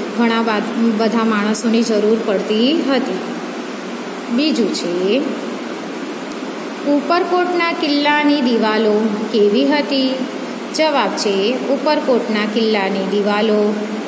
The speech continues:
ઊંચી અને જાડી હતી. તેમાં અમુક જગ્યાએ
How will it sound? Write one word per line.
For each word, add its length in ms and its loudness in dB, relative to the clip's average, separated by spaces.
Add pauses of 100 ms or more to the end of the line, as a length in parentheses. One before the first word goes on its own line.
(100)
ઊંચી 600 4
અને 520 2
જાડી 520 2
હતી. 540 2 (440)
તેમાં 440 2
અમુક 280 4
જગ્યાએ 680 2